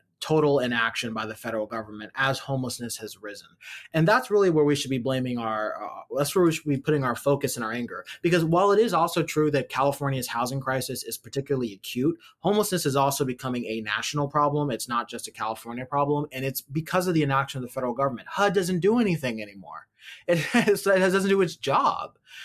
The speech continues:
So, I mean, this is something that really frustrates me. Like, I pay so much of my money to, like, I'm about to go file my taxes, and it's like, what? This, this isn't gonna go to public housing. Like, this isn't gonna solve a lot of the problems in my immediate community. And I think that's something that needs, that, that we could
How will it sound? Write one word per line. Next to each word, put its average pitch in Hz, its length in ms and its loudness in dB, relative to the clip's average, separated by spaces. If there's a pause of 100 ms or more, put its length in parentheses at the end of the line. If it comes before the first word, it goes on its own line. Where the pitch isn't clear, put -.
(140)
So, 160 300 4
I 160 100 4
mean, 175 200 4
this 196 180 0
is 208 80 0
something 170 280 0
that 143 120 2
really 139 240 4
frustrates 139 540 -2
me. 175 160 0
Like, 110 160 -2
I 127 120 0
pay 147 200 0
so 151 140 -2
much 147 160 -2
of 139 60 -2
my 139 100 0
money 143 340 0
to, 113 280 -4
like, 113 200 -18
I'm 110 80 -6
about 131 220 0
to 143 40 0
go 139 240 2
file 131 280 0
my 143 160 0
taxes, 147 440 -2
and 123 100 -4
it's 131 160 -6
like, 165 240 -2
what? 208 200 -10 (580)
This, 214 140 2
this 226 200 0
isn't 320 160 2
gonna 202 140 2
go 135 120 4
to 123 80 -2
public 107 320 -8
housing. 107 340 -8
Like, 160 180 -2
this 175 260 -4
isn't 202 180 0
gonna 185 180 0
solve 131 260 0
a - 20 -2
lot 117 160 -2
of 117 60 -4
the 113 60 -6
problems 113 340 -8
in 110 80 -14
my 101 160 -10
immediate 98 400 -16
community. 104 580 -6 (400)
And 151 140 0
I 151 120 2
think 165 220 -2
that's 160 180 0
something 160 280 0
that 151 100 0
needs, 147 300 -2 (120)
that, 147 220 0
that 151 180 2
we 165 180 2
could 185 200 0